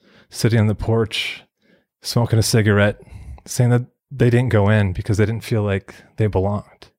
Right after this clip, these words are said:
And it was in that moment, I had this sense of, like, "What, what am I doing? How am I in this community of friendship, but there's this barrier between a chapel door where they feel like they can't enter,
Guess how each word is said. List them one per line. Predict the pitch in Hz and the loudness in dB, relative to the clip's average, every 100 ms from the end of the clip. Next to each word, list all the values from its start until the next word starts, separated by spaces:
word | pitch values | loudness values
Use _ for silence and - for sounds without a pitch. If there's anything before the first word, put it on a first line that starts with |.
| _ | _
And | - 127 | -2 2
it | 139 | 2
was | 123 | 2
in | - 151 147 | 0 2 4
that | 143 117 | 2 2
moment, | 113 127 160 | 2 2 0
I | 110 | 0
had | 131 123 | 0 0
this | 120 | 0
sense | 120 107 | 0 -2
of, | 107 | -2
like, | 101 | -2
"What, | 110 170 - _ _ _ _ _ | 0 -2 -4 _ _ _ _ _
what | 131 156 | -6 -4
am | 202 | -2
I | 185 | -2
doing? | 107 139 135 92 | 2 2 2 0
How | - 147 190 - | 0 2 0 -2
am | 127 120 | 0 2
I | 127 135 131 117 113 - - _ _ _ _ _ | 4 4 4 0 -4 -14 -20 _ _ _ _ _
in | 135 131 127 | 0 2 4
this | 120 - | 2 -2
community | - 127 127 123 117 | -2 2 4 4 2
of | - | 2
friendship, | 120 120 - 117 - _ - - | 0 0 0 -2 -4 _ -20 -6
but | - 110 | -4 2
there's | 127 - | 2 2
this | 107 | -4
barrier | 101 123 123 123 110 | -2 2 2 4 2
between | 98 - - 110 104 104 127 | 0 -4 -2 2 2 0 -4
a | - | -4
chapel | - 123 113 110 | 0 0 2 0
door | 104 110 | 2 4
where | 95 | 4
they | 101 | 4
feel | 92 - | 2 0
like | 107 | -2
they | - | -2
can't | 107 - 113 104 - | -6 -2 0 0 0
enter, | 120 113 - 107 | -2 -2 -8 -14